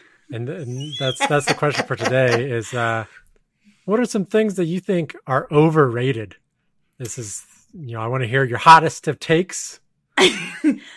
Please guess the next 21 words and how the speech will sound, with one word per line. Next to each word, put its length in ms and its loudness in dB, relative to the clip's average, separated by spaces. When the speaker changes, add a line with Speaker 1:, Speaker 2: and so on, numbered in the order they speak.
Speaker 2:
have 260 2
a 80 -2
feeling 460 0
that 120 -8
this 160 -4
is 140 -4
either 240 -6
gonna 220 -8
be 420 -10
the 120 -8
shortest 800 -8
episode 680 -10
that 160 -6
we 140 -4
record 540 -6
or 140 -2
the 100 -6
longest. 840 -10
Like, 180 -6
there's 240 -4
no, 640 2